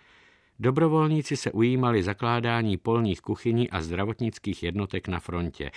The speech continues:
evakuace raněných, poskytování nemocniční péče, obstarávání vojenského materiálu, boje proti chorobám,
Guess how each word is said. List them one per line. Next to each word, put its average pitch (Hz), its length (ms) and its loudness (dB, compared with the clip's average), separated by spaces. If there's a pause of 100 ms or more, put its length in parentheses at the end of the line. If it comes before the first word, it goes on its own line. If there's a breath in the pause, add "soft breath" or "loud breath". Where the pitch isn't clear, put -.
(220 loud breath)
evakuace 95 680 2
raněných, 104 500 0
poskytování 92 960 -2
nemocniční 78 800 -4
péče, 104 500 -4 (400 loud breath)
obstarávání 98 920 2
vojenského 78 560 -4
materiálu, 98 720 0
boje 90 360 2
proti - 340 -8
chorobám, 101 680 0